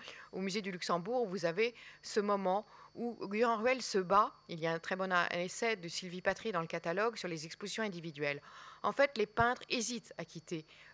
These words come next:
euh, les expositions collectives. Ils croient que le soutien des uns et des autres apporte le public et ils ne veulent pas, euh, le forcing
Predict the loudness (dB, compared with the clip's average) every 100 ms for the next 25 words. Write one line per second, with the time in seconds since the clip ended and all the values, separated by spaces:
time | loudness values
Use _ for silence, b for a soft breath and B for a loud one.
0 | 0 2 2 -2 -6 -8 -8 -6 -4 0
1 | 2 0 -2 -12 -10 -12 -12 0 6 6
2 | 4 0 -2 -2 0 2 2 2 2 0
3 | -2 0 -2 0 2 2 6 4 4 -8
4 | -8 -10 -10 -10 -12 B B B B 0
5 | 0 0 -2 -2 2 2 2 2 6 6
6 | 4 B B B -2 0 2 2 2 0
7 | -4 -2 -2 -4